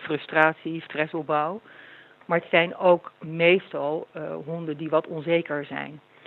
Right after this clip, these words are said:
En het zijn dus juist niet de dominante honden. We, we, we spreken niet meer over dominante honden, maar in de volksmond worden honden nog dominant genoemd. Als zij bijvoorbeeld zich, ehm,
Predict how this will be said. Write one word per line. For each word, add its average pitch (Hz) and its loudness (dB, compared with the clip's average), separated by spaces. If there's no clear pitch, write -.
En 160 -10
het 175 -14
zijn 160 -4
dus 160 -6
juist 160 0
niet 180 -4
de 160 -2
dominante 165 2
honden. 151 -6
We, 151 -8
we, 151 -6
we 147 -14
spreken 156 -6
niet 151 -12
meer 151 -8
over 143 -4
dominante 147 -6
honden, 147 -8
maar 156 -8
in 147 -8
de 151 -4
volksmond 156 -2
worden 156 0
honden 160 -4
nog 165 -2
dominant 156 0
genoemd. 160 -12
Als 160 -2
zij 156 2
bijvoorbeeld 156 -2
zich, 160 -4
ehm, 151 -6